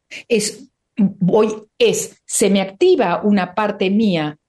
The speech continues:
de mucho dolor y como no la tolero,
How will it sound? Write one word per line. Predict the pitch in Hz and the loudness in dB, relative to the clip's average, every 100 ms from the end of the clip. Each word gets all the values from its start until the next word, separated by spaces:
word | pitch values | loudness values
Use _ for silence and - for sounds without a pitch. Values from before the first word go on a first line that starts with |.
| - | -2
de | 160 | 0
mucho | 180 359 453 - 190 | 2 2 -2 -2 0
dolor | 175 175 160 165 | 2 2 2 0
y | 185 175 | -4 -4
como | 147 151 143 | -4 0 0
no | 175 320 466 | 2 2 2
la | 320 214 | 0 -2
tolero, | 196 185 170 151 165 | -2 0 0 0 -2